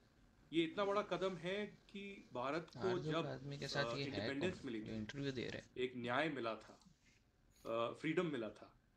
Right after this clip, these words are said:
Speaker 1: उससे मैं इसको कंपेयर करूँगा। मैं इसको कंपेयर करूँगा, अ, पाकिस्तान के साथ जो युद्ध हुए वो भी इस, अ, इससे, इससे बहुत छोटे हैं।
Speaker 2: हाँ, इस इवेंट
Speaker 1: ये
Speaker 2: से तो
Speaker 1: एक
Speaker 2: छोटे हैं।
Speaker 1: हिस्टोरिकल सिविलाइजेशनल, अ,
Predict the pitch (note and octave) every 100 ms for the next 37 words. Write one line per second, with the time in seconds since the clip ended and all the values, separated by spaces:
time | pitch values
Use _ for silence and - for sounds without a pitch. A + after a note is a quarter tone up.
0 | - - - E3 - B3 A3 E3 - C#3
1 | A#2+ A2+ A2 G#2+ F#2 F#2 - - - -
2 | - D3+ E3+ G#3 F#3+ E3+ E3 F3+ F3+ E3+
3 | F3+ F3+ F#3+ F#3 - - - - - C3+
4 | C3+ C3+ - C3 - E3 - F3 G#3 G#3+
5 | - F#3 F#3+ - - D3+ F#3+ C#3+ D#3+ F3
6 | G3 G#3 G3+ G3 G#3+ A#3 - - - -
7 | F#3+ F3 - F#3+ F3 E3+ G3+ F#3+ F#3+ -
8 | E3+ - F#3+ - G3+ - D#3+ G#3 G#2+ -
9 | F3 F3 F3+ - D3+ D3 F#3 G#3+ B3+ E3+
10 | E3 A#2 - A#2 G#2 D#3+ D#3+ - F3+ G3+
11 | G#3+ A#3 A#3 A3 - E3 D#3 F3+ F3+ D#3
12 | F#3 - A3 D#3+ A2 - - - - -
13 | - -